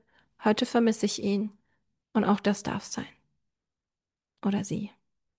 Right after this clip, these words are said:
Vielleicht reicht's für heute, deinem Herzen zuzuhören, ohne es sofort verändern zu wollen.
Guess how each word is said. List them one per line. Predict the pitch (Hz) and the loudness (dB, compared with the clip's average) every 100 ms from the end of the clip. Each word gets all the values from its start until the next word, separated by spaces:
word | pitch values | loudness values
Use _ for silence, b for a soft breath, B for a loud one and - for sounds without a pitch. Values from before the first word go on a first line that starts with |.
| _ _ _ _ _ _ _ _ _ _ _ _ _ _ _ _ _ _ _ _ _ _ _ _ _ _ _ _ | _ _ _ _ _ _ _ _ _ _ _ _ _ _ _ _ _ _ _ _ _ _ _ _ _ _ _ _
Vielleicht | - 247 247 - | 2 2 2 2
reicht's | 220 233 - | 4 4 2
für | - 202 | 2 4
heute, | 214 220 - 214 | 4 4 2 -2
deinem | 220 214 214 | -2 -2 0
Herzen | - 220 - 226 | 2 0 0 -2
zuzuhören, | - 233 - 233 208 214 220 | 0 0 0 0 0 0 0
ohne | 240 220 | 2 2
es | 214 - | 2 2
sofort | - 214 214 | 0 -4 -2
verändern | 226 - 196 226 | -4 0 0 0
zu | - 214 - | -2 -2 -4
wollen. | - 226 | -2 -2